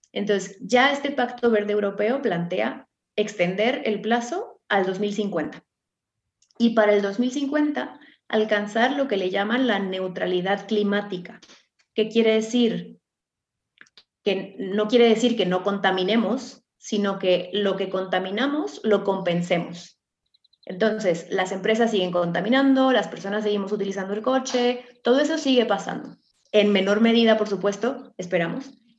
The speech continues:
y de formas más renovables y más sostenibles, esperamos.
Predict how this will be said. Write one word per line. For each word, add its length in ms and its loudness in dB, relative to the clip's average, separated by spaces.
y 100 4
de 100 6
formas 600 0
más 280 0
renovables 720 0
y 100 -2
más 180 -2
sostenibles, 720 -6
esperamos. 540 -6